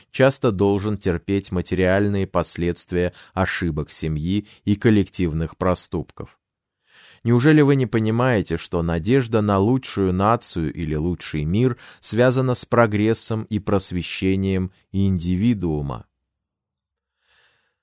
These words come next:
Затем учитель поведал, что Отец Небесный хочет, чтобы его дети на земле, после того, как познают сию духовную свободу,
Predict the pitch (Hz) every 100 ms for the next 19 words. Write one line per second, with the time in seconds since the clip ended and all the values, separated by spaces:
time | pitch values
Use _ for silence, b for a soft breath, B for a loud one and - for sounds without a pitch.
0 | _ 92 101 147 139 117 117 110 95 95
1 | 90 107 117 110 101 - 85 82 120 123
2 | - 98 85 107 117 - 95 - 104 113
3 | 101 - - 82 85 82 85 87 104 120
4 | 107 95 82 87 87 101 110 B B -
5 | 101 - 101 101 101 110 98 - 101 92
6 | 85 104 110 104 - 98 92 90 87 -
7 | 95 82 82 80 - 85 82 82 110 110
8 | 107